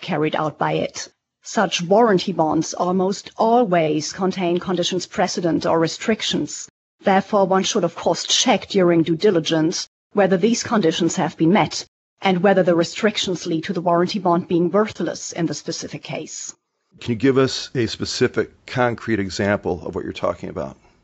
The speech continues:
Speaker 1: A typical provision of the warranty bond is that the bond is provided for completed work that is accepted free of defects. Conversely, this means that the warranty bond will not take effect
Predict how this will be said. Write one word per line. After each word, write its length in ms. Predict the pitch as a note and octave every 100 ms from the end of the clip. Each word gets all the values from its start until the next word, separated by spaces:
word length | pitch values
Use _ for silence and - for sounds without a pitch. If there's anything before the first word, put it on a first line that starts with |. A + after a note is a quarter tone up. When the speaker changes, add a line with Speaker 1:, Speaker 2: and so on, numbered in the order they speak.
| _ _ _
Speaker 1:
A 80 | -
typical 480 | - G4 A4 G#4+ C#4+
provision 560 | - G3 F3+ G3 G3
of 260 | F3 E3+ -
the 100 | G3
warranty 580 | E3 F3 F#3 F3 - F3+
bond 360 | F3 D3 D3
is 320 | E3 D3+ - -
that 200 | F3 F3
the 60 |
bond 280 | F3 G3+ G3
is 80 | F3+
provided 640 | - G3+ E3+ E3 E3 E3
for 180 | - F3
completed 720 | - F3 - B3+ D#4+ D#4 -
work 320 | F#3 E3+ - _ _ -
that 180 | F3+ F3
is 160 | -
accepted 560 | - - - F3 - E3+
free 380 | - F#3+ E3+ D#3+
of 160 | -
defects. 720 | F3 - - D3 - - - - _ _ _ _ _ _
Conversely, 720 | - F4 G4 G#3+ D#3+ E3 F#3 F3
this 240 | F3 -
means 400 | F3+ D#3 D3 -
that 180 | F3+ E3+
the 80 | F3+
warranty 400 | F3+ E3+ E3 F3
bond 280 | E3+ E3
will 160 | E3 F3
not 220 | F3 A#3+
take 240 | - F3 E3
effect 460 | - D#3 - -